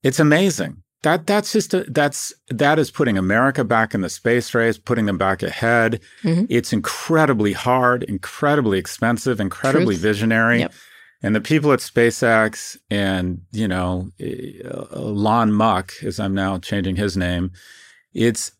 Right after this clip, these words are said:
Speaker 1: it's, it's inspiring.
Speaker 2: Mm-hmm.
Speaker 1: And then there's this shit. And it's like, who is coaching this guy to say, "Boss, focus on what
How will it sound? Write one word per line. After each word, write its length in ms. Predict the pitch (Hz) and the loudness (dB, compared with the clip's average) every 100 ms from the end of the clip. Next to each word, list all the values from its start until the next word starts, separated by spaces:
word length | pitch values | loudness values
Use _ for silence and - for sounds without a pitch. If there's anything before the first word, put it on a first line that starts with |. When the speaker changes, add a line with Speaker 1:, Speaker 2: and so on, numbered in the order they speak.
| _ - | _ -2
Speaker 1:
it's, 260 | 139 - | -2 0
it's 240 | - 139 - | 0 0 2
inspiring. 720 | 123 - 110 101 90 80 - _ 165 | 0 0 2 2 0 -4 -12 _ -2
Speaker 2:
Mm-hmm. 220 | 175 311 - _ | -2 -2 -6 _
Speaker 1:
And 180 | 156 220 | 2 4
then 120 | 254 | 4
there's 180 | 220 147 | 2 0
this 180 | 202 254 | 0 0
shit. 560 | - - 80 - - - _ _ | -2 -4 -4 -6 -16 -20 _ _
And 100 | 131 | -2
it's 160 | 160 - | -2 -2
like, 260 | 170 160 - _ - 135 - | -2 -2 -12 _ -12 -12 -10
who 300 | - - 214 | -4 0 2
is 120 | 254 | 2
coaching 520 | - - 170 202 165 120 | -2 0 0 0 0 0
this 220 | 90 - | -2 -4
guy 400 | 85 76 - - _ _ _ _ _ _ _ | -6 -6 -8 -16 _ _ _ _ _ _ _
to 120 | 139 | -2
say, 460 | 120 - 135 131 127 | 0 2 4 4 2
"Boss, 540 | - 139 175 139 - - | 0 0 2 0 -4 -14
focus 600 | - 147 190 202 202 - | -2 2 2 0 -2 0
on 220 | 135 117 | 2 2
what 360 | 110 117 110 | 2 2 2